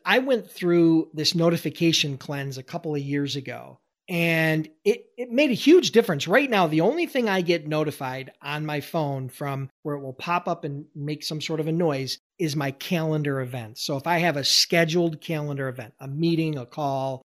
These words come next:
something like that, that I'll get notified of. I have nothing else. I don't even get notified of LinkedIn, right? I don't have LinkedIn notifications. I don't have email notifications. I don't have any notifications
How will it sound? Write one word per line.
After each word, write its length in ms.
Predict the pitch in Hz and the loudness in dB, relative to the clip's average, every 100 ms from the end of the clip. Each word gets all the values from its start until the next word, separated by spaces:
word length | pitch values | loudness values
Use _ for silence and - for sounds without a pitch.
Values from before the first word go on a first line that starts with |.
| _ _ | _ _
something 460 | - 185 175 175 | -2 -2 0 0
like 160 | 151 139 | 0 0
that, 240 | 139 127 | -2 -4
that 180 | 156 160 | -2 0
I'll 140 | 165 156 | 2 2
get 160 | 160 | 0
notified 440 | 143 147 139 160 160 | 0 -4 -2 -2 0
of. 160 | 156 - _ | -2 -4 _
I 120 | 190 | 0
have 200 | 202 175 | 2 4
nothing 320 | 160 185 202 196 | 4 4 4 2
else. 160 | 151 - | 2 2
I 80 | 190 | 4
don't 100 | 262 | 6
even 100 | 269 | 6
get 80 | 220 | 6
notified 440 | 190 190 180 165 147 | 8 6 6 4 4
of 60 | |
LinkedIn, 580 | 139 139 139 170 190 226 - _ | 2 0 4 6 8 6 0 _
right? 200 | 151 170 - | 4 4 4
I 60 | 151 | 0
don't 160 | 165 | 2
have 160 | 151 139 | 0 0
LinkedIn 380 | 147 147 165 190 | -2 0 2 4
notifications. 800 | 202 196 202 202 190 214 196 - - | 4 0 2 4 6 2 0 -6 -4
I 80 | 160 | 0
don't 140 | 156 | 2
have 180 | 135 127 - | 0 -4 0
email 320 | 214 214 202 | 4 6 6
notifications. 760 | 202 196 - 190 185 196 190 - _ - | 6 4 2 2 4 4 0 -2 _ -6
I 80 | |
don't 140 | 160 151 | -2 -2
have 180 | 147 - - | -4 -6 2
any 260 | 214 262 | 4 6
notifications 800 | 233 202 175 170 180 160 156 143 | 8 6 4 2 4 6 4 0